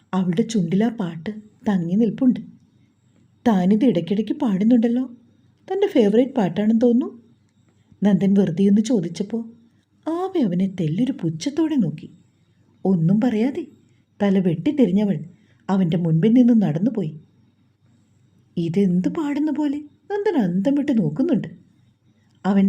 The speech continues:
താഴേക്ക് ചെല്ലുമ്പോൾ അച്ഛനവളെ കണക്കിന് ശകാരിക്കുന്നുണ്ട്. എന്തിനാണെന്ന് കാതോർത്തപ്പോൾ ബിസിനസ്സിൽ ആഫ കാണിക്കുന്ന ശ്രദ്ധക്കുറവ് തന്നെയാണ് വിഷയം. ഇടയ്ക്കെങ്കിലും നിനക്ക്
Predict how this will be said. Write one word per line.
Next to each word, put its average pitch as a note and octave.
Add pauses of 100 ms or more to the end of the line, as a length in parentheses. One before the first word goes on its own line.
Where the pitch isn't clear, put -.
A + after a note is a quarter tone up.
താഴേക്ക് F3
ചെല്ലുമ്പോൾ F#3+ (680)
അച്ഛനവളെ D#4
കണക്കിന് G#3+
ശകാരിക്കുന്നുണ്ട്. G3+ (1900)
എന്തിനാണെന്ന് B3+
കാതോർത്തപ്പോൾ F#3 (580)
ബിസിനസ്സിൽ G3 (600)
ആഫ A3 (140)
കാണിക്കുന്ന G3 (100)
ശ്രദ്ധക്കുറവ് G3+
തന്നെയാണ് F#3+
വിഷയം. D#3 (920)
ഇടയ്ക്കെങ്കിലും G3+ (200)
നിനക്ക് F4